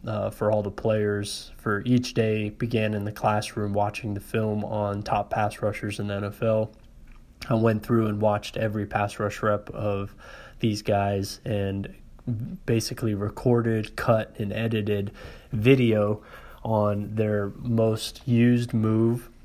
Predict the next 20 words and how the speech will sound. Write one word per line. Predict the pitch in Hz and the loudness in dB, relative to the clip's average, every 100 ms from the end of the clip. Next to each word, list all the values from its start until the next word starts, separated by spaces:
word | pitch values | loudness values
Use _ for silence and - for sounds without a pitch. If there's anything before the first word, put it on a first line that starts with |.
| - | -6
and | 117 107 | -2 0
then | 107 104 | 0 0
their | 104 | -2
m-, | 101 104 113 110 - | -2 -4 -4 -6 -8
most | 127 120 117 113 110 - | -6 -4 0 0 0 0
used | 117 107 101 | 0 0 0
secondary | - 120 120 117 117 | 2 4 4 4 2
move, | 113 113 113 113 | 2 4 4 2
and | 107 | 0
then | 101 101 101 | 0 0 -2
some, | 98 - 110 | -4 -2 -2
in | 113 107 | -2 -4
some | - 117 | 2 2
cases, | 110 113 107 110 | 2 -2 -2 -2
a | 107 | -2
third | - 113 110 | 0 0 2
and | 107 | 0
a | 101 | -4
fourth | - 117 113 - | 0 2 2 0
move, | 113 113 113 | 2 2 0